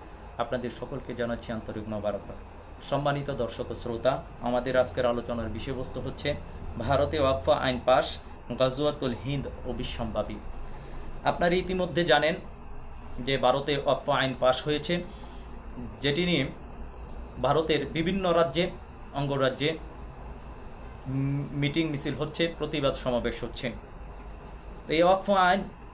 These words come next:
একটি কালো আইন, যেটির মাধ্যমে প্রায় বিয়াল্লিশ হাজার মসজিদকে প্রথম অবস্থায় বিজেপি সরকার দখল নিতে পারবে। এতে করে মুসলমানরা চরম এক সংকটের মুখ-, মুখে পড়বে।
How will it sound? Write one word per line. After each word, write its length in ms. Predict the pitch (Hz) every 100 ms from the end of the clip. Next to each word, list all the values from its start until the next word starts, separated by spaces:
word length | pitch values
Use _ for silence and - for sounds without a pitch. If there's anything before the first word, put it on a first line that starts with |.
| - 151
একটি 380 | 151 - 190 - -
কালো 260 | 151 151 135
আইন, 180 | 117 101 - - 127
যেটির 260 | 139 156 180
মাধ্যমে 500 | 143 135 170 147 170 - - - - - -
প্রায় 300 | 156 147 160 - - - - - - 113
বিয়াল্লিশ 460 | 135 175 220 240 151
হাজার 280 | 185 170 147
মসজিদকে 540 | 147 - 190 196 127 107
প্রথম 280 | 160 170 202
অবস্থায় 460 | 180 185 180 175 175 - - - - 226 - - -
বিজেপি 280 | 139 143 147
সরকার 360 | 143 143 147 143
দখল 240 | 127 127
নিতে 200 | 120 113
পারবে। 260 | 110 107 - - - - - - - - - - -
এতে 200 | 143 160
করে 320 | 214 208 214 208 - - - - - - - - -
মুসলমানরা 760 | 143 165 202 196 196 190 190 190
চরম 260 | 220 233 220
এক 140 | 208
সংকটের 400 | - 180 165 156
মুখ-, 360 | 143 127 - 131 131 110 135
মুখে 280 | 135 135 135
পড়বে। 220 | 120 110